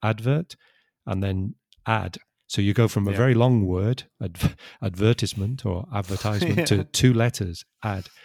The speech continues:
Speaker 1: So I think
Speaker 2: Yeah.
Speaker 1: you just say, so the actual thing, the anuncio, is the ad or T V. In America, they often call them T V commercials.
Speaker 2: They do.
Speaker 1: Which is a, an advert-, uh, an advertisement or an advert.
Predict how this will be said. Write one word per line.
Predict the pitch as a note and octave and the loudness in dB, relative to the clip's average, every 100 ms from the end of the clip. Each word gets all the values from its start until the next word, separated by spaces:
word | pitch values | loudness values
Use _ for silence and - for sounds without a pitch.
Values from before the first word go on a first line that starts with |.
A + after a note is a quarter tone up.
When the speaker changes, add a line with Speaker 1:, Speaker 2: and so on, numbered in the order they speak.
| - - - _ _ | -20 -20 -20 _ _
Speaker 1:
So | - | 2
I | A2 | 4
think | A#2+ | 6
Speaker 2:
Yeah. | |
Speaker 1:
you | G#2 | 4
just | A2 - | 4 2
say, | A2+ G2 | 0 -2
so | A2+ A2 | -2 0
the | G2+ A2+ | 2 2
actual | - - A2 | 2 4 4
thing, | - A#2 A2 | 4 2 2
the | G2+ | 0
anuncio, | F#2+ G#2+ C3+ - G2 G2 | 2 2 2 0 -2 -2
is | E2+ | -2
the | F#2+ | -2
ad | G2 G#2 - | -2 -4 -6
or | G2+ F#2+ - | -6 -6 -6
T | - G2+ | -4 -2
V. | F2+ G2+ A#2+ | -2 -4 -2
In | |
America, | G2+ A#2+ A2+ - | 0 2 2 0
they | G2+ | -2
often | G2 - F#2 | -2 -4 -6
call | G2+ F#2+ | -2 -2
them | F#2 F2+ | -4 -6
T | - G2+ | -4 -2
V | G2 | -2
commercials. | F#2 G2+ F#2+ G2+ - F#2+ G#2+ C#3 - - | -2 0 2 0 -2 -4 -6 -8 -16 -12
Speaker 2:
They | G2+ F#2 | -8 -4
do. | G#2 F2+ E2 - - | -4 -4 -8 -14 -8
Speaker 1:
Which | G2 F#2+ | -6 -4
is | E2 | -4
a, | F2 F2+ | -4 -4
an | F#2 | -4
advert-, | F2+ F2+ F#2+ - - | -4 0 0 -2 -6
uh, | F#2 - G2+ | -8 -6 -8
an | F2+ | -6
advertisement | E2 G2+ - - F#2+ B2+ - | -2 -2 -2 -6 -4 -4 -4
or | G2 | -4
an | |
advert. | F#2+ F#2 G2 A2 | -4 -6 -6 -8